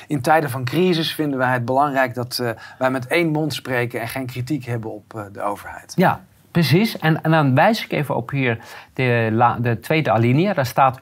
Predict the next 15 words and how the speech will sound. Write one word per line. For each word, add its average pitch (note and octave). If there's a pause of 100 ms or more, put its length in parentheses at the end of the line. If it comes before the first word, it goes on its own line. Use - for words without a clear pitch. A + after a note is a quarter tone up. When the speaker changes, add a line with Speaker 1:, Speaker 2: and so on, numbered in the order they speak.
(140)
Speaker 2:
"Hoe A#3
kunnen F#3+
wij A#2+
stakeholders D#3
positief F3+
beïnvloeden D#3
en C3
daarmee E3+
ook C#3
de D#3+
voortgang B2
van D3
het D#3+
proces F3
borgen?" G#2+